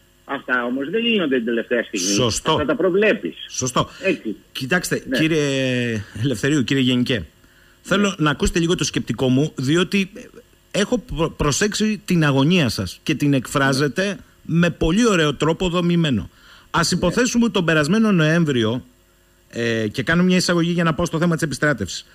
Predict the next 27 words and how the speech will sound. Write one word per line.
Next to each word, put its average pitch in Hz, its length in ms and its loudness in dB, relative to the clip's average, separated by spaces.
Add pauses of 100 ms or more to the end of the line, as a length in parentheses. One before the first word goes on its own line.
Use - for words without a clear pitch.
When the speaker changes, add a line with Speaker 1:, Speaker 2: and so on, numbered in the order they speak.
(300)
Speaker 2:
που 185 120 0
η 185 60 4
Speaker 1:
Ναι. 160 60 0
Speaker 2:
πανδημία 180 520 2
έδειξε 208 400 0
τα 147 120 0
πραγματικά 131 540 0
της, 123 280 -2
ε, 107 480 -2
δόντια, 139 400 0
με 170 120 2
το 143 120 0
πρώτο 170 260 0
σοκ - 200 -2
των 135 160 2
εκατό 131 320 0
τότε 120 280 -2
θανάτων, 151 520 0 (320)
ότι 247 360 0 (100)
σε - 220 -2
επίπεδο 196 420 2
διαχείρισης 185 500 2
ευνηδιαστήκαμε, 220 880 2
αν 202 220 2
και 190 120 0
λογικά, 180 500 0 (520)
α, 147 400 -2